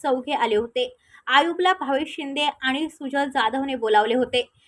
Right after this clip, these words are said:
या ठिकाणी बोलाचाल सुरू असताना दुचाकीवरून दिनेश लंके आणि अजित खाडे आले. त्यांनी येताच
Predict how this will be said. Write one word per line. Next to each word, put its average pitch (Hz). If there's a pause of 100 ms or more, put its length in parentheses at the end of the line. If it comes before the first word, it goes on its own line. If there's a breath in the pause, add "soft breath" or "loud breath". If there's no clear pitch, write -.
(140 soft breath)
या 254
ठिकाणी 247
बोलाचाल 226
सुरू 247
असताना 240
दुचाकीवरून 247
दिनेश 247
लंके 233
आणि 240
अजित 247 (160)
खाडे 247
आले. 254 (300 soft breath)
त्यांनी 294
येताच 285